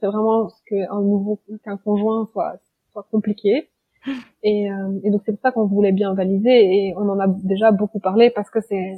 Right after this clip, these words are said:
quelque chose qui moi il me fais-, me faisait peur et qu'on est conscient qu'en fait, bah, dans les familles, euh,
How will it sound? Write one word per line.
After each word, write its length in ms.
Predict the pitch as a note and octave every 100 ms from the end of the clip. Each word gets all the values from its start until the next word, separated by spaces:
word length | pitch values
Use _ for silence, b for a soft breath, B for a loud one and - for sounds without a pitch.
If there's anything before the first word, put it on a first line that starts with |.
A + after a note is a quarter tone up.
| F#3+
quelque 140 | G#3 -
chose 120 | G#3 -
qui 60 |
moi 200 | G3+ G3+
il 100 | G3+
me 40 | F#3+
fais-, 220 | G3 F#3+
me 180 | F#3+ G3 F#3+
faisait 200 | G3+ F#3+
peur 280 | F#3+ A3+ A#3 -
et 60 |
qu'on 160 | G3 G3
est 80 | F#3+
conscient 440 | G3+ F3+ - A3+
qu'en 140 | A3 F#3
fait, 200 | G#3+ G#3+
bah, 100 | - G3 G3+ _ _ _ _ _ _ _ _ -
dans 100 | G3+
les 100 | G3+
familles, 380 | G#3 G3+ A3 G#3+
euh, 300 | G3+ G3